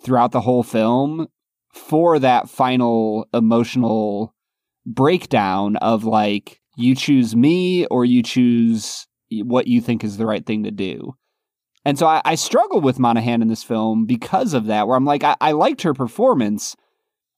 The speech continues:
but it feels like she needed more screen time to show how she and Patrick Kenzie were, like,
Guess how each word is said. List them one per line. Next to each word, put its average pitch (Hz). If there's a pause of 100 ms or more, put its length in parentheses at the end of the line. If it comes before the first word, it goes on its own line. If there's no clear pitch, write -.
(140)
but 156
it 131
feels 254
like 190
she 175
needed 156
more 131
screen 139
time 104 (840)
to 151
show 127
how 113
she 127
and 110
Patrick 120
Kenzie 113
were, 107
like, 104